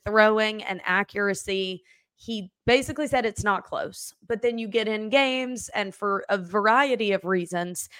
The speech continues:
it has not been a well-oiled machine, and they have still felt like having Robbie come in frequently gave them the best advantage. We did not necessarily see that, but again, it's a point that you made recently. The coaches get way more access to these guys than what we see on Saturday.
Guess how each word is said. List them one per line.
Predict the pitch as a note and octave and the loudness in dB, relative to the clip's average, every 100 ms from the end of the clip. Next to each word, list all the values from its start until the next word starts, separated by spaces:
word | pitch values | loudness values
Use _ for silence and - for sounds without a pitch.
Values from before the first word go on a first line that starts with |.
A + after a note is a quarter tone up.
| - - | -20 0
it | G#3+ G3 | 4 8
has | A3+ A3+ | 8 8
not | A#3+ A3 | 4 4
been | G#3+ G#3 | 4 4
a | |
well-oiled | G3 F#3+ F#3+ F#3+ F#3+ F#3 F#3 | 6 6 6 4 2 2 -2
machine, | F3+ - F3 F3 | -6 -6 -6 -6
and | F3+ | -4
they | F3+ F3+ | -2 -4
have | F3+ | -6
still | - - A3+ | -8 -2 -2
felt | A3 A3 G3 - | -2 0 0 2
like | F#3+ F3 - | 2 2 0
having | - F3 F#3+ G3+ G3 F#3+ _ - | -4 -2 0 -2 -4 -12 _ -6
Robbie | G3+ G3 F#3+ G3+ G3 | 4 6 8 4 0
come | - G3 G3 | 0 0 0
in | - F#3+ F#3 F#3 | -2 -2 -2 -6
frequently | - C4 B3 G3+ - F#3 F3 F3 E3+ _ _ G3+ | -2 -2 0 -2 0 2 2 -2 -6 _ _ 2
gave | A3+ G#3 F3+ | 4 4 2
them | G#3 G3 | -2 -2
the | F#3+ | 0
best | F#3+ F3+ - | 4 2 2
advantage. | F3+ E3 E3 - - G3 - _ _ _ | -4 -2 -2 -4 -8 -8 -10 _ _ _
We | F#3 F#3+ G#3 B3 B3 | -6 -4 0 2 2
did | C#4 B3+ | 0 0
not | B3 A3+ | 0 0
necessarily | A3+ G#3+ - - A3+ A3 G3+ F#3+ | 0 -4 -4 -2 0 2 0 -2
see | - G3+ G3 | -4 -4 2
that, | G#3+ A#3 B3+ A3+ | 6 6 4 2
but | |
again, | A#3 A3 D4 B3 G#3+ | -2 2 2 4 2
it's | G#3 | -4
a | G3+ | -6
point | G#3+ G#3+ | -6 -4
that | G#3+ G#3 | -2 -2
you | A3+ | -2
made | G#3+ G3+ G3 | 0 0 0
recently. | G#3 G3+ - G3 | -2 -2 -6 -6
The | F#3+ F#3+ | -4 -4
coaches | A#3 B3 B3 G#3 | -4 -4 -6 -4
get | A3 F#3+ | -4 -4
way | F3 G#3 A#3 A#3+ A#3+ | -8 -2 2 4 2
more | A3+ A3 G#3+ G#3 G#3 | 0 0 4 4 6
access | G3 F#3+ - F#3+ - | 6 4 2 0 0
to | - F#3 | -4 -4
these | F3+ F3 | -4 -4
guys | F3+ F3 F3 | 2 2 2
than | F#3+ F#3 | -2 -2
what | F3+ F#3 | -2 -2
we | F3+ | -4
see | - F3 | -4 -4
on | F3 E3+ | -6 -4
Saturday. | A3 B3+ A#3 F#3+ F3+ F#3 | 2 2 4 4 4 2